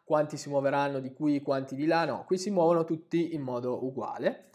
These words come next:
È quindi possibile che alcune persone però ritornino indietro al tempo t più due, nello stato in cui erano al tempo t. Ok? Quindi io mi muovo, vado nello stato vicino a t più uno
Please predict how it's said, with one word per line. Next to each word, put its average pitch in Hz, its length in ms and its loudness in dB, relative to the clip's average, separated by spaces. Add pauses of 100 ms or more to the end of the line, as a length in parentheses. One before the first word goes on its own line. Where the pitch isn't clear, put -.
(380)
È 180 120 -4
quindi 233 220 2
possibile 240 600 0
che 262 80 2
alcune 196 400 2
persone 214 480 0
però 160 420 4
ritornino 147 720 4
indietro 135 520 -2
al 127 100 -4
tempo 131 320 -6
t 131 120 -12
più 123 160 -10
due, 117 500 -8 (220)
nello 165 220 2
stato 175 380 2
in 226 80 0
cui 220 200 -2
erano 143 460 0
al 175 160 -2
tempo 120 320 -6
t. 92 180 -16 (560)
Ok? 127 340 -8
Quindi 120 380 -10 (280)
io 151 160 -4
mi 202 100 0
muovo, 226 400 4
vado 156 240 2
nello 143 220 -2
stato 147 300 -2
vicino 139 440 -4
a 117 80 -4
t 139 140 -10
più 180 200 -4
uno 196 500 0